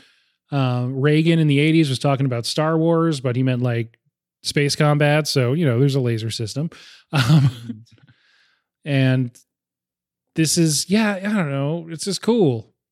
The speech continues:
Speaker 1: They fight, then there's kinda some downtime, I <laughs> guess. And Tetsu's sorta just, like, crying in the stadium. And that's when, uh, Kaori,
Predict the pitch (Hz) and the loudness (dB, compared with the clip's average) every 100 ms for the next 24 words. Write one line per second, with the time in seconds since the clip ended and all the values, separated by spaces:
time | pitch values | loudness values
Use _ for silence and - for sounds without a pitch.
0 | _ _ - 151 - 190 196 175 135 156 | _ _ -2 -2 2 2 2 0 0 2
1 | 151 147 - _ _ _ _ _ 139 - | 4 4 0 _ _ _ _ _ 0 0
2 | - 170 175 180 156 135 147 175 185 190 | 0 2 2 2 2 0 0 -2 0 0
3 | 190 180 156 - 180 - - - 147 147 | 2 0 -2 -2 -2 -2 -4 0 2 2
4 | 135 - - - - 147 139 160 139 156 | 0 -8 -20 -10 -2 0 0 -2 0 2
5 | 147 143 - 135 - 147 135 139 139 120 | 2 2 0 -2 0 0 2 4 4 2
6 | 143 139 139 139 139 131 117 113 _ _ | 0 0 2 2 2 2 -2 -8 _ _
7 | _ - 120 117 131 120 117 110 107 107 | _ -8 -4 -2 0 0 -2 -6 -8 -10
8 | 107 _ 120 123 - 123 175 269 262 | -14 _ -20 -18 -8 -4 -2 -2 -2